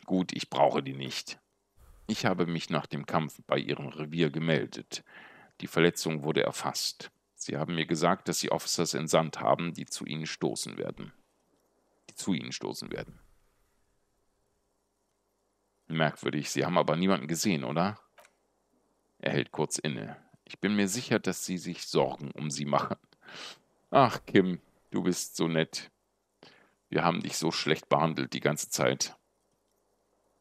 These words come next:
Wer hat mich behandelt, wenn nicht mein Revier? Ich war das. <laughs> Ich wusste gar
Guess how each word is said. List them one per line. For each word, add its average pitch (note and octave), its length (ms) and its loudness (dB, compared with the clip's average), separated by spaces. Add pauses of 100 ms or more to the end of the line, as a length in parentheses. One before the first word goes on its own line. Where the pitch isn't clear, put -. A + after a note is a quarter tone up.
(160)
Wer F#2+ 120 8
hat F2 60 4
mich G2 180 0
behandelt, G#2 440 6
wenn E2 100 4
nicht F2 200 -2
mein E2+ 140 4
Revier? E2 500 2 (1400)
Ich - 240 2
war - 120 2
das. - 400 -6 (2250)
<laughs> - 180 -16
Ich - 360 6
wusste B2+ 420 4
gar - 380 4